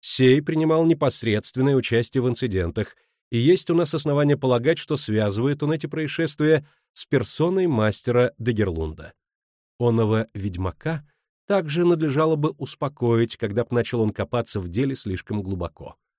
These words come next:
Обращаем внимание, что асоциальное поведение, нигилизм, эмоциональная нестабильность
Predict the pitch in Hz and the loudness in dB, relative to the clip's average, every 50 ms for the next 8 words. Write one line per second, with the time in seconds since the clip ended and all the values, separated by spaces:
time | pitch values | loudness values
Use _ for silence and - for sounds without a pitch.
0 | _ _ _ _ _ _ _ _ - 95 92 98 92 - - 110 101 95 90 85 | _ _ _ _ _ _ _ _ -6 -2 -2 -2 -2 -2 -2 0 0 0 0 -2
1 | 87 87 95 98 98 92 92 90 - - - 98 90 - _ _ _ _ _ _ | -2 -2 0 0 0 0 -2 -4 -6 -4 -2 -2 -4 -4 _ _ _ _ _ _
2 | _ 127 - - 139 113 - - 117 110 104 101 98 98 - - 95 90 95 85 | _ -6 -4 -4 -4 -4 0 0 2 2 2 2 0 -2 -2 -4 -6 -6 -6 -4
3 | 85 113 135 123 87 80 80 82 85 78 71 85 80 82 110 139 120 90 92 85 | -4 -4 -4 -4 -4 -4 -4 -4 -4 -4 -6 -6 -6 -4 -6 -6 -6 -6 -6 -8
4 | - _ _ _ _ _ - 135 135 127 - - 120 120 117 120 120 117 113 110 | -8 _ _ _ _ _ 2 4 4 4 4 0 0 0 2 2 2 2 2 2
5 | 110 107 107 107 101 - - 104 95 85 87 135 147 127 117 117 110 - - - | 2 2 0 0 -2 -4 -4 -6 -6 -4 -2 -2 -2 0 0 -2 -2 -4 -10 -14